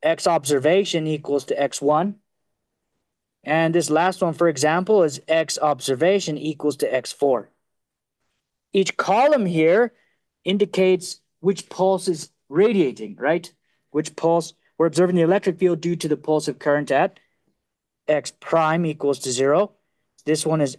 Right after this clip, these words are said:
x prime equal to one, or x one rather, and x zero. And this one is x prime equals to x four. All right,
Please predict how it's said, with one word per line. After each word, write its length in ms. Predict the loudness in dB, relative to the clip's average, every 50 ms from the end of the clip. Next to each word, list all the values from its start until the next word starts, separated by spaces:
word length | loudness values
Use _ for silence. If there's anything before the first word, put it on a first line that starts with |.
| _ _
x 240 | -2 -2 -2 -2 -4
prime 500 | -12 _ -4 -2 0 2 2 0 0 -2
equal 300 | -2 -4 -2 -2 0 0
to 60 | 0
one, 520 | 0 0 0 0 2 2 0 -2 -4 -6 _ _ _ _ _ _ _ _ _ _ -4
or 100 | -2 0
x 240 | 0 -2 -2 -6 -6
one 180 | -6 -6 -4 -2
rather, 380 | -2 -2 0 0 -2 -4 -6 _ _ _ _ _ _ _ _ _ _ _ _ _ _ _ _ -12
and 180 | -12 -6 -4
x 200 | -4 -4 -4 -6
zero. 480 | -8 -6 -4 -2 -2 0 0 -2 -4 -6 _ _ _ _ _ _ _ _ _ _ _ _ _ _ _ _ _ _
And 220 | -10 -10 -10 -2 0
this 260 | 2 2 2 2 0
one 260 | 0 0 0 0 0
is 240 | 0 0 -2 -4 -10 -6 _
x 220 | -2 -2 -2 -4 -8
prime 500 | -14 -6 -2 -2 0 0 0 -2 -4 -4
equals 420 | -6 -8 -8 -4 -2 -2 -2 -2
to 260 | -4 -6 -6 -6 -8 -4 -2
x 420 | -2 -2 -2 -4 -8 -10 -12 -12 -16 _ _ _ _ _ _ _ _ _
four. 360 | 0 0 0 0 -4 -8 -16 _ _ _ _ _ _ _ _ _ _ _ _ _ _ _ _ _ _ -8
All 80 | -4
right, 200 | -4 -4 -4 -6